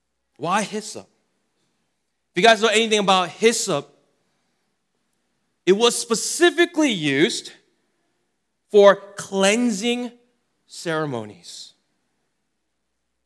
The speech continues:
And so what the Jews will be doing is they'll be grabbing this hyssop,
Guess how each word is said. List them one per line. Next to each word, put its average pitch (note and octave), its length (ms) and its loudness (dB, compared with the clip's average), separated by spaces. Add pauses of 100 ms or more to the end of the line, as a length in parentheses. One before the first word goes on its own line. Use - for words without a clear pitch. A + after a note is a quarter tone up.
(220)
And D3 100 -8
so A#3+ 140 4
what D#4 260 6
the A3 80 -2
Jews A#3 340 -2
will A#3+ 80 -4
be F#3 140 -2
doing F3 440 4
is C3+ 280 -6 (340)
they'll F3+ 100 -2
be F3+ 100 2
grabbing G3+ 520 -2
this D3+ 200 -4
hyssop, F3 640 -8